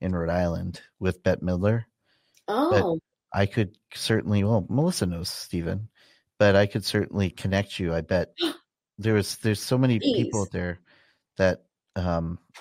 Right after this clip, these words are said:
Speaker 1: invest in film that I
Speaker 2: Oh
Speaker 1: might
Speaker 2: my
Speaker 1: know.
Speaker 2: God, really?
Speaker 1: Yeah. So I could,
Speaker 2: <laughs>
Speaker 1: that would be really interesting. I'll, I'll, I actually am, I'm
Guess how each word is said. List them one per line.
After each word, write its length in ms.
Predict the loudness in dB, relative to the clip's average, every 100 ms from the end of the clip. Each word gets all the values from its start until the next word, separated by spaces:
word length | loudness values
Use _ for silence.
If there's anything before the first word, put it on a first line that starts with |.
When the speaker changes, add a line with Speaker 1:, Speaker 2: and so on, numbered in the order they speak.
| -12 -4
Speaker 1:
invest 460 | 0 2 2 0
in 120 | -6
film 360 | -4 -4 -2 -4
that 160 | -4 -2
I 120 | -2 2
Speaker 2:
Oh 120 | 2
Speaker 1:
might 20 |
Speaker 2:
my 200 | 4 4
Speaker 1:
know. 400 | 4 4 4 4 2
Speaker 2:
God, 220 | 0 -2
really? 640 | 2 4 4 2 -2 -10 _
Speaker 1:
Yeah. 440 | 2 4 4 2 -2 -10 -14
So 500 | -2 0 0 -2 -2 -2 2
I 100 | 0
could, 240 | 0 -4
Speaker 2:
<laughs> 600 | -8 _ _ _ _ _
Speaker 1:
that 80 | 2
would 140 | 2 2
be 140 | -4
really 340 | -4 -4 -2 -4
interesting. 480 | -6 -12 -10 -12 -4
I'll, 360 | -4 -4 -8 0
I'll, 380 | 2 2 -2 -14 -20 -2
I 100 | 2 2
actually 340 | 2 0 2
am, 200 | 0 -2 -2
I'm 240 | -2